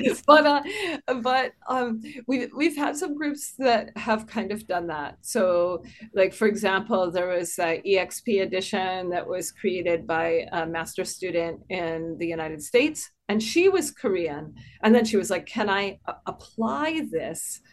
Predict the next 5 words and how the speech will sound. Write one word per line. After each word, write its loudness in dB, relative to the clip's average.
model -2
to -2
non-Korean -4
bodies?" -10
Um, 6